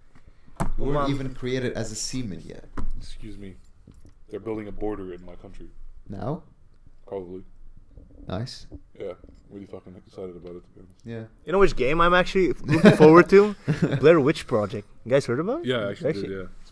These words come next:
Speaker 2: well,
Speaker 1: I never watched the
Speaker 2: dope.
Speaker 1: movie 'cause I hate horror movies.
Speaker 3: I hate you.
Speaker 1: Thanks.
Speaker 2: I like you, Mom.
Speaker 1: Thank you.
Speaker 3: Why you so, stop being so nice?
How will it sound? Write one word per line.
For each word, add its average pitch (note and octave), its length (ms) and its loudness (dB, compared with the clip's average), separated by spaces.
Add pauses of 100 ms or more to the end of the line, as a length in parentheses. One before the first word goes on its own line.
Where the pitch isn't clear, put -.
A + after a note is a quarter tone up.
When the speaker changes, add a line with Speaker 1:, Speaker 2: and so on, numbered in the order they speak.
(280)
Speaker 2:
well, B2 120 0
Speaker 1:
I - 20 6
never C#3 140 8
watched C3+ 260 10
the A#2+ 60 4
Speaker 2:
dope. A2+ 60 6
Speaker 1:
movie G#2+ 300 8
'cause G#2 200 2
I G2+ 100 0
hate G#2+ 220 2
horror G2 260 -4
movies. A2 480 -10 (340)
Speaker 3:
I G2+ 60 -14
hate G2+ 120 -12
you. F#2 180 -12 (880)
Speaker 1:
Thanks. - 400 -14 (460)
Speaker 2:
I C3+ 60 -12
like A2+ 200 -10
you, G#2+ 100 -16
Mom. G#2 160 -18 (540)
Speaker 1:
Thank - 200 -14
you. G#2 100 -10 (100)
Speaker 3:
Why G#2 120 -8
you G#2+ 60 -6
so, A#2+ 220 -14
stop - 200 -16
being A#2 120 -12
so A#2 80 -14
nice? G2+ 440 -16